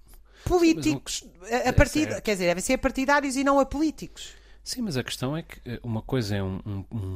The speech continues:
Speaker 2: movimento político, eh, que se serve, eh, do movimento sindical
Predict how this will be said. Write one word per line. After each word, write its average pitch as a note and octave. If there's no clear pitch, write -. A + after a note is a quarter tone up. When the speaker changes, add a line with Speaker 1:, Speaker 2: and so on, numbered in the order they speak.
Speaker 2:
movimento G#2+
político, -
eh, A#2
que -
se -
serve, F2
eh, F2+
do G2
movimento G#2+
sindical G#2+